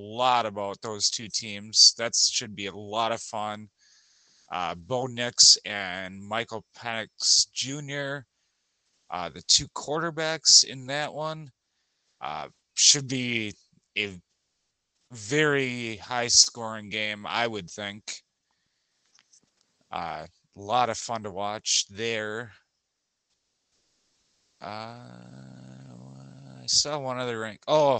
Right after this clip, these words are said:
uh, U S C, Notre Dame, like we talked about. Uh, see if Notre Dame can come back.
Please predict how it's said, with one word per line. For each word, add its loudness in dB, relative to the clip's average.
uh, 0
U -2
S 8
C, 8
Notre -6
Dame, -2
like -6
we -10
talked -4
about. -2
Uh, -6
see 8
if -8
Notre -4
Dame -2
can -18
come -6
back. -6